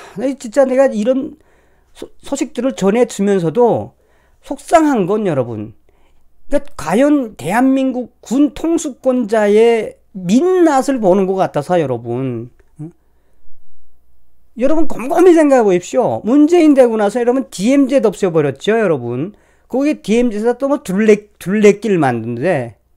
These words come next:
응? 그리고, 여러분, 대북 방송 없앴죠. 그 대북 방송이 얼마나 큰 건데. 거기다가, 여러분, 어? 이, 이 군부대, 군의 정신이라고 할 수 있는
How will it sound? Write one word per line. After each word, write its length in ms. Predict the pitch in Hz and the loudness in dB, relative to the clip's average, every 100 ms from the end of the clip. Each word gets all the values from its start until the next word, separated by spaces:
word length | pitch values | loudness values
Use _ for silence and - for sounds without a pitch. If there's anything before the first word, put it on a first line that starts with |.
| _ | _
응? 220 | 139 170 208 _ _ _ _ - - - - - - - - - | -8 -8 -12 _ _ _ _ -12 -10 -8 -8 -10 -12 -18 -20 -2
그리고, 360 | 262 269 285 | 4 6 6
여러분, 640 | 277 240 226 254 254 185 - _ _ _ _ | 6 4 4 0 -2 -6 -10 _ _ _ _
대북 400 | - 190 254 220 | -6 -4 -4 -6
방송 460 | - 143 214 254 262 | -8 -2 2 4 4
없앴죠. 840 | 220 - 147 - 156 147 147 143 - _ _ _ _ - | 2 0 -4 -2 -2 0 -2 -4 -10 _ _ _ _ -8
그 180 | 262 233 | -6 -2
대북 320 | 180 208 214 | 0 -2 -2
방송이 360 | 190 196 202 208 | -4 -2 -4 -2
얼마나 420 | 180 247 262 233 | 2 2 2 0
큰 200 | 196 240 | -4 -8
건데. 500 | 185 131 117 110 123 _ _ _ _ _ _ - - - | -6 -6 -8 -12 -14 _ _ _ _ _ _ -14 -4 2
거기다가, 520 | 226 247 226 233 214 | 4 4 4 4 4
여러분, 480 | 185 180 185 127 117 | 2 0 -2 -4 -6
어? 160 | 160 190 _ _ _ _ _ | -8 -8 _ _ _ _ _
이, 180 | 226 196 - _ - - | -10 -10 -14 _ -16 -2
이 160 | 220 - | 0 0
군부대, 680 | - 226 262 240 233 233 - | -2 0 2 0 0 -2 -2
군의 500 | - 208 247 247 175 _ _ - | -4 -2 0 0 -4 _ _ -6
정신이라고 680 | 151 208 262 285 269 233 | 2 4 4 2 0 0
할 120 | 208 | -2
수 100 | 185 | -4
있는 180 | 202 233 | -6 -8